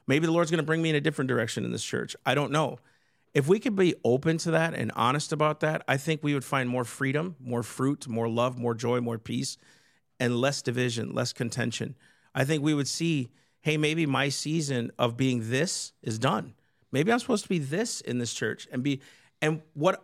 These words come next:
what is the Lord doing in all that? Expanding your tent pegs. He's expanding your knowledge base. He's expanding your wisdom. When I first became the associate, uh,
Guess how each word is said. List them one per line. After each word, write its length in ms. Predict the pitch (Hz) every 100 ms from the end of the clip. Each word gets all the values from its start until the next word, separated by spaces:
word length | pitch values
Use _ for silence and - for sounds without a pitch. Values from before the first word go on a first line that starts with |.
| 151
what 160 | 175
is 80 | 208
the 80 | 190
Lord 200 | 175 165
doing 220 | 147 156
in 60 | 135
all 120 | 113
that? 180 | 107 110 _
Expanding 640 | 120 - - - 143 147 151
your 120 | 123
tent 280 | 113 143 160
pegs. 380 | 151 101 - - _ _ _ _
He's 200 | 143 135
expanding 520 | 139 - 139 147 147
your 120 | 127
knowledge 380 | 113 120 147 127
base. 280 | 110 101 - - _
He's 240 | - 135 143
expanding 580 | - - 135 143 151
your 140 | 139 120
wisdom. 320 | 139 143 127
When 100 | 120
I 80 | 151
first 320 | 156 160 151
became 240 | 135 139
the 60 | 120
associate, 500 | 113 139 151 127 135 - _ _ _ _ -
uh, 320 | 120 117